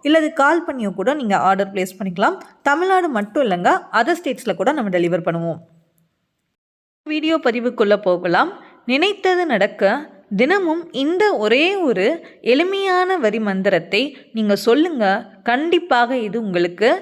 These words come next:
நல்ல வலிமையான தைரியத்தை நிச்சயமாக கொடுக்கும்.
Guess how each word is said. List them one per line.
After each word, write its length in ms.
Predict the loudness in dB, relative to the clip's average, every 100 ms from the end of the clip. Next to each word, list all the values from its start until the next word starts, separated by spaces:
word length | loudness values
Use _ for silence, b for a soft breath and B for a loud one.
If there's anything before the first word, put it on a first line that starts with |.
| B B
நல்ல 340 | -4 0 2 2 2
வலிமையான 680 | 2 0 -4 -4 -2 0 -2 -4 -8 0
தைரியத்தை 600 | 2 2 0 -2 -2 -4
நிச்சயமாக 800 | -4 -6 -2 -2 0 -2 -2 -2
கொடுக்கும். 420 | -2 -2 0 0